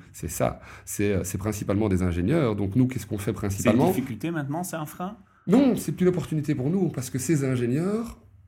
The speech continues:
Speaker 1: veulent des valeurs. Ces ingénieurs sont des gens comme toi et moi qui veulent des valeurs. Donc on prend des, des, des ingénieurs qui travaillent de l'in-, dans l'industrie classique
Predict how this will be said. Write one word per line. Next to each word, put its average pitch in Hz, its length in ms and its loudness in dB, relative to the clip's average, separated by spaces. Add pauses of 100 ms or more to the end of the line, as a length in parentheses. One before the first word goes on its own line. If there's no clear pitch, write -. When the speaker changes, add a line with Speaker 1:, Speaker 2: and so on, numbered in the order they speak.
(140)
Speaker 1:
veulent 151 520 4
des 117 100 0
valeurs. 135 400 2
Ces 107 180 -4
ingénieurs 110 380 -2
sont 127 120 -4
des 117 120 2
gens 131 200 2
comme 120 200 -2
toi 104 200 0
et 98 40 2
moi 190 340 2
qui 123 120 0
veulent 127 240 0
des 113 100 0
valeurs. 160 360 0
Donc 127 180 -4
on 127 80 0
prend 165 520 0 (300)
des, 123 300 4
des, 113 560 2 (140)
des 113 180 -2
ingénieurs 123 480 0
qui 113 100 -10
travaillent 113 340 -2
de 107 100 -2
l'in-, 107 160 0
dans 104 140 -2
l'industrie 101 480 -2 (180)
classique - 560 -4